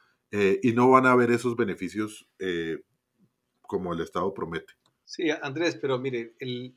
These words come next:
Speaker 2: yo, yo no, yo un poco difiero de lo que acaba de decir, eh, Juan Carlos, porque, digamos, eso es obviamente una visión, digamos, de un contribuyente, eh,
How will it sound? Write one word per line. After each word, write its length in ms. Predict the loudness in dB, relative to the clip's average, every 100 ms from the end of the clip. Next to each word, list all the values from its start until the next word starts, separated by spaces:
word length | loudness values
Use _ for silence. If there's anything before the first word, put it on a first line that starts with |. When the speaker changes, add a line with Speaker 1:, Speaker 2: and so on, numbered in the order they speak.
| _ _ _ _ _ _
Speaker 2:
yo, 100 | -18 -12 -2
yo 120 | 0
no, 220 | 0 -2
yo 120 | 0
un 140 | 0 0
poco 240 | -6 -4
difiero 300 | -2 0 2
de 60 | 2
lo 180 | 0 -4
que 100 | -8
acaba 200 | -4 -4
de 80 |
decir, 180 | -4 -6 -4
eh, 160 | -4 -6
Juan 140 | -8
Carlos, 320 | -4 -4 -6 -10
porque, 420 | -12 -10 -10 -12 _ _ _ _ _ _ _ _
digamos, 300 | -4 -2 -2 -2
eso 200 | 0 0
es 160 | -2
obviamente 340 | 0 0 2 0
una 140 | 2
visión, 420 | 2 2 -2 -2
digamos, 240 | -2 0 0
de 60 |
un 80 | 0
contribuyente, 720 | -2 -4 -6 -2 -2 -4 -12 _ _ _ -10 _ _ _ _ -12
eh, 260 | -8 -8